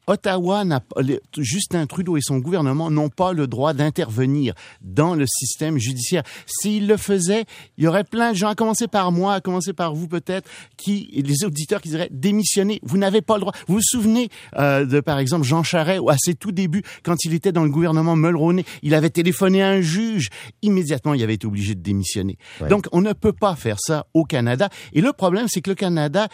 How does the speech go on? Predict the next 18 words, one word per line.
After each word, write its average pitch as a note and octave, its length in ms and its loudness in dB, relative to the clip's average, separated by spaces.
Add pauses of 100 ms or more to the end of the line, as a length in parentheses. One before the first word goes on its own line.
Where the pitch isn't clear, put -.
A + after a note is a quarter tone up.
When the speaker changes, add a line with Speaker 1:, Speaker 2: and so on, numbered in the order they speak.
(180)
Speaker 1:
est A#2 100 0
vraiment D#3 480 0
pris G#3 280 -6 (340)
entre F3 300 -2
deux D3+ 400 2
éléphants, F#3+ 380 -2 (200)
entre C3 260 0
la C3 120 2
Chine D#3+ 340 -2
et B2+ 60 -8
les C#3+ 160 0
États-Unis, F#3 320 0 (180)
parce F#3+ 140 -2
que A3+ 80 0
ce G#3+ 140 -2
sont B3+ 180 0
les F#3 220 2
États-Unis A2+ 480 0